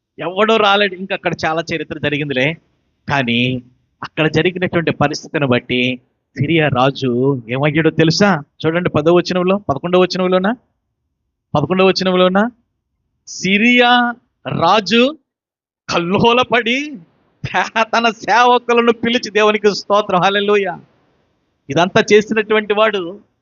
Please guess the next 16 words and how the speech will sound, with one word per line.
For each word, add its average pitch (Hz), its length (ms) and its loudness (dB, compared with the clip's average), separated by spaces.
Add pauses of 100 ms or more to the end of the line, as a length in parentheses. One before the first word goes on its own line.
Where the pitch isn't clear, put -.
(220)
ఈ 190 60 -2
శత్రువును 208 440 0
పంపి-, 190 340 -2
సైన్యాన్ని 214 540 -2
పంపించినటువంటి 208 760 -4
వాడు 208 120 4
ఎవరు? 208 180 2
సిరియా 214 320 -2
రాజు. 220 480 2 (1900)
ఏం 185 120 0
పడ్డాడంట 226 500 0
ఆయన? 247 380 2 (280)
కల్లోల 226 340 2
పడ్డాడంట, 226 400 -2
కలవరం 226 600 0
చెందాడంట. 233 460 0